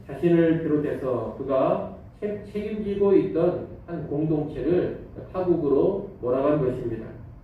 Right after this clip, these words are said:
그런 여러분, 교만을 철저하게 경계하시기를 바랍니다. 교만은 패망의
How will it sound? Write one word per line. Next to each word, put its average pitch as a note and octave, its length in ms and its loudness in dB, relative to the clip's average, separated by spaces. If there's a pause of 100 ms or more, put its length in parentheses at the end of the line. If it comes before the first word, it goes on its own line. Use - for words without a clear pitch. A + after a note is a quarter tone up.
(440)
그런 E3+ 280 6
여러분, D#3+ 600 2 (200)
교만을 D#3 720 2
철저하게 F3+ 880 -2 (240)
경계하시기를 D3 920 0
바랍니다. B2+ 420 -8 (380)
교만은 C#3 600 -2 (160)
패망의 F3 720 2